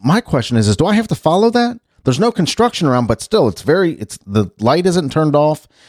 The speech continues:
It, it doesn't indicate certain hours. It doesn't say, there's not a sign that says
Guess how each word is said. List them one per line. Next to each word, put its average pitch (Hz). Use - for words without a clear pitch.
It, 90
it 98
doesn't 135
indicate 135
certain 107
hours. 143
It -
doesn't 123
say, 113
there's 101
not 123
a 107
sign 117
that 90
says 101